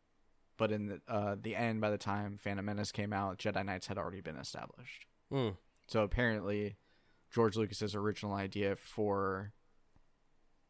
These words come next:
Speaker 1: uh, the prequels, which would have been a completely different story, was, you know,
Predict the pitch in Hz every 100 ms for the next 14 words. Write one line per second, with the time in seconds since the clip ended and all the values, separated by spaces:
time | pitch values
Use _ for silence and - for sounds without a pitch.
0 | - 107 95 101 - 160 113 104 107 -
1 | 165 113 - - 113 104 - 104 113 92
2 | 98 107 - 71 - - 123 110 85 90
3 | - - _ _ - 117 110 101 95 98
4 | - - - _ _ _ _ _ _ _
5 | _ _ _ _ - 110 87 78